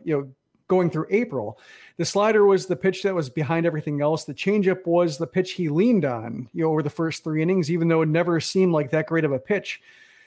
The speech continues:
So perhaps scouting reports are updated a little bit and he can't get away with just any changeup in the zone anymore. He actually has to locate it now. It needs a bit more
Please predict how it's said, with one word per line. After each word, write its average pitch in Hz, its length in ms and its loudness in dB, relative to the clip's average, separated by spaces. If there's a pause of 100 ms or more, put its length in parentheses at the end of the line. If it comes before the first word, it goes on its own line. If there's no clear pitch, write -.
(120)
So 320 240 0
perhaps 220 420 2
scouting 196 360 2
reports 185 420 0
are 165 60 -4
updated 160 440 -2
a 147 60 -4
little 151 220 0
bit 160 260 -2
and 139 100 -4
he 131 60 -4
can't 160 300 -4
get 151 100 0
away 151 340 2
with 135 400 0
just - 400 -6 (340)
any 180 460 2
changeup 156 420 0
in 139 60 -4
the 139 80 -2
zone 135 300 0
anymore. 131 320 0
He 139 80 0
actually 143 340 -2
has 143 180 -2
to 139 60 -6
locate 151 320 0
it 135 60 -6
now. 147 220 0
It 143 100 -2
needs 143 240 -4
a 131 40 -6
bit 151 180 -2
more 139 360 -4